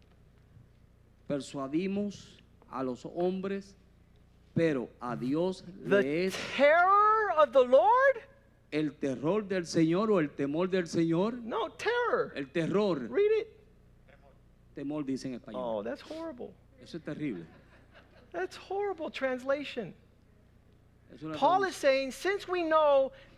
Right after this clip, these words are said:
Speaker 2: to be terrified,
Speaker 1: El, Pablo dice, ya que conocemos que estamos a-, atorre-, a-, aterrados.
Speaker 2: And people ask me all the time,
Speaker 1: Y todas las personas me preguntan todo el tiempo,
Speaker 2: Pastor,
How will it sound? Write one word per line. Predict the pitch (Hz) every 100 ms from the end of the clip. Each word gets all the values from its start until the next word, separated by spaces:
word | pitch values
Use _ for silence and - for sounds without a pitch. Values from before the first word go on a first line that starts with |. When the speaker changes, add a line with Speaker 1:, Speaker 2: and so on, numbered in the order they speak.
| - - - - - -
Speaker 2:
to | 262
be | 285 285 - - - - - - -
terrified, | 381 427 415 381 311 - 285 247 202 165 131 - _
Speaker 1:
El, | 175 180 - 151
Pablo | 196 202 202
dice, | 185 214 190 185
ya | 180 196
que | 196
conocemos | 180 190 175 - 208 208 196 175
que | 170
estamos | 165 - 196 202 208 180 - _ _ _ -
a-, | 156 156 -
atorre-, | 170 175 180 180 175 -
a-, | 156 156 - - - - - - - - -
aterrados. | 165 - 180 190 202 196 156 110 - - _
Speaker 2:
And | 139 -
people | 208 208
ask | 151 180 -
me | 160
all | 151
the | 147
time, | 147 131 123 110 110
Speaker 1:
Y | 123
todas | - 160 170 -
las | 143
personas | - 143 170 170
me | 160
preguntan | 151 151 165 160 160 151
todo | 160 156
el |
tiempo, | 147 170 160 139 135
Speaker 2:
Pastor, | 165 170 - 160 151